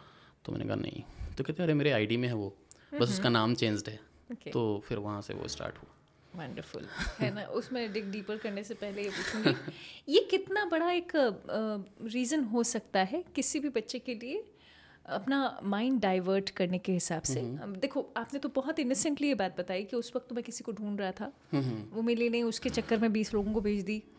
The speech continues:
Speaker 2: है ना?
Speaker 1: हम्म।
Speaker 2: बालिकाओं ने एक्सेप्ट भी कर ली, बातचीत भी हो गई, फिर भी पता लगा ये वो नहीं मिली है,
Speaker 1: हम्म।
Speaker 2: है ना? ये पथ भ्रमित होने का बहुत आसान सा
Speaker 1: बहुत
Speaker 2: तरीका है,
Speaker 1: आसान तरीका है,
Speaker 2: है ना?
Speaker 1: राइट।
Speaker 2: और मैं इनफैक्ट ये कहूँगी कि चलिए, बाहर तो क्या होता है कि बारह तेरह साल की उम्र में, अ,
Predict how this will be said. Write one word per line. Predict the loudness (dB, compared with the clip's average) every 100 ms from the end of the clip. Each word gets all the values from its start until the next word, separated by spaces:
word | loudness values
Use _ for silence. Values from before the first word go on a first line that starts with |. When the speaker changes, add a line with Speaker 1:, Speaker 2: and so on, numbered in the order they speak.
| -6
Speaker 2:
है | -2
ना? | 2
Speaker 1:
हम्म। |
Speaker 2:
बालिकाओं | 2 2 2 4
ने | 6
एक्सेप्ट | 4 6 4 6
भी | 2
कर | 2 -2
ली, | -2
बातचीत | -2 -4 -4 -6
भी | -4
हो | -4
गई, | -2
फिर | -2
भी | 0
पता | 0 0 2
लगा | 4 4
ये | 6 6
वो | 6
नहीं | 6 4
मिली | 2 0
है, | -4 -4 0
Speaker 1:
हम्म। | 0 0 -6 -18 -20 -6
Speaker 2:
है | -4
ना? | -4 -10 -20 -20 -6 8
ये | 8 8 2 -8 8
पथ | 8 10
भ्रमित | 6 6 6 4
होने | 2 2
का | 4
बहुत | 4 6 4 2
आसान | 2 4 4 4
सा | 4
Speaker 1:
बहुत | 6 8
Speaker 2:
तरीका | 10
है, | 10 6
Speaker 1:
आसान | 2 2
तरीका | -2 -4
है, | -2
Speaker 2:
है |
ना? | 0
Speaker 1:
राइट। | 0 4
Speaker 2:
और | 4 4
मैं | 2 4
इनफैक्ट | 4 2 2 2
ये |
कहूँगी | 2 2 2 6
कि | 6 4 -4 -12 -4
चलिए, | 2 4
बाहर | 4 4 0
तो | 2
क्या | 2
होता | 2 4 0
है |
कि | 2
बारह | 0 0 0
तेरह | 0 -2
साल | -2 -4
की | -2
उम्र | -4 -2 -2
में, | -2 -4
अ, | -4 -2 -2